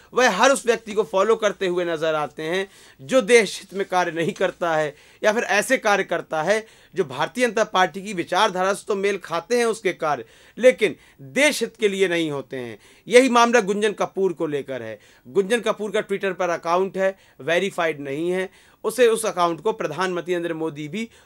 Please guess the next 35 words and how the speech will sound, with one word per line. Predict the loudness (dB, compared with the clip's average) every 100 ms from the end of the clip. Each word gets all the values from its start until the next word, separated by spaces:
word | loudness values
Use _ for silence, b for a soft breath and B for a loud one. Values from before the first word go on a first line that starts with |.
| b
फॉलो | 0 2 4
करते | 2 -2 -4 -8
हैं। | -8 -12 -20 b b
तो | -2
इससे | 2 4
आपको | 4 2
साफ | -4 -2 -2 -2
सब | -6 -4
कुछ | -6 -4
समझ | -2 -2
में | -2
आ | -2 0
रहा | 0
होगा | -2 -2 -2 -2 -4 B B -2
किस | 0
तरह | 2 2
शाहीन | 2 0 0 -2 0
बाग | 0 0
की | -8
महिलाओं | -6 -2 0 -2
को | -2 -2 -4 B B
लगातार | 0 2 2 2 0
बदनाम | 0 -2 0 -2
किया | -4 -6 -6
जा | -4 -6
रहा | -6 -8
था | -10 -14 -16 b b
कि | 0
वह | 4
पाँच | 4 4 2
सौ | -2
रुपये | 0 0
लेकर | 0 0 0
आती | 0 -2 -6 -6
हैं | -8